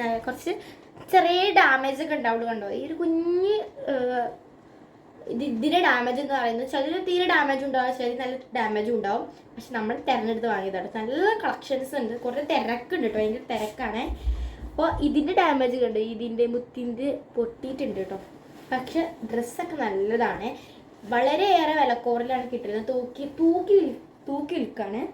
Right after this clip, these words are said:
കണ്ടോ. ഇതെനിക്കൊരു സ്കൂളിലേക്കൊക്കെ പോകുമ്പോ ഇടാം. just എനിക്കിവിടെ ബുധനാഴ്ച ദിവസം കളർ ഡ്രസ്സാണ്. അപ്പൊ അതിലിടാൻ വിചാരിച്ചിട്ടുള്ള വാങ്ങിയതാണ് ഇത്. അപ്പൊ നമുക്ക്, ഏഹ്, ഞാൻ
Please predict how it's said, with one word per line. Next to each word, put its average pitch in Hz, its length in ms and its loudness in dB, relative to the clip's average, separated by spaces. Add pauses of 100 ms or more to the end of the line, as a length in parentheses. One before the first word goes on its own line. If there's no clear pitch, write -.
(320)
കണ്ടോ. 226 240 -2 (800)
ഇതെനിക്കൊരു 330 460 2 (260)
സ്കൂളിലേക്കൊക്കെ 269 640 -2
പോകുമ്പോ 240 400 4
ഇടാം. 220 220 -2
just 208 300 -6
എനിക്കിവിടെ 254 380 -4 (480)
ബുധനാഴ്ച 285 600 2
ദിവസം 254 440 2
കളർ 226 200 2 (160)
ഡ്രസ്സാണ്. 220 460 -6 (100)
അപ്പൊ 214 180 -6
അതിലിടാൻ 233 440 2
വിചാരിച്ചിട്ടുള്ള 214 600 -2
വാങ്ങിയതാണ് 202 600 -6
ഇത്. 226 140 -6 (2000)
അപ്പൊ 302 200 2
നമുക്ക്, 311 380 0 (200)
ഏഹ്, 240 200 2
ഞാൻ 302 120 0